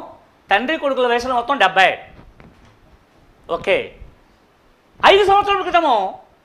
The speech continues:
తండ్రి వయసు కొడుకు వయసులో మూడు రెట్లు ఉంది. ఓకే, అయితే వారి వయసులు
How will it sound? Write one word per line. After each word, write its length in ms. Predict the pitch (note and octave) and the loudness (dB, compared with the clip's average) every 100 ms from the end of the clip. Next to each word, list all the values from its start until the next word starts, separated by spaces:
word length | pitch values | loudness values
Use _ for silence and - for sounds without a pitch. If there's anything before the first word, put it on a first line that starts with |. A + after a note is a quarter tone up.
| _ - | _ -2
తండ్రి 220 | B3 F4 F#4+ | 0 2 0
వయసు 160 | F#4 - | -2 -2
కొడుకు 180 | D#4 D#4 | -6 0
వయసులో 200 | E4 E4 D4+ | 0 0 -4
మూడు 120 | C4+ A#3 | -4 -6
రెట్లు 180 | - A#3+ | -6 -2
ఉంది. 100 | G#3+ | -2
ఓకే, 220 | G#3 G#3+ D#3+ A#2+ - _ D#3 | -2 -2 -2 -2 -8 _ -12
అయితే 180 | F#3 D3 - _ _ - | -8 -8 -10 _ _ -4
వారి 120 | G#3+ B3 | 2 4
వయసులు 240 | C4+ E4+ | 4 4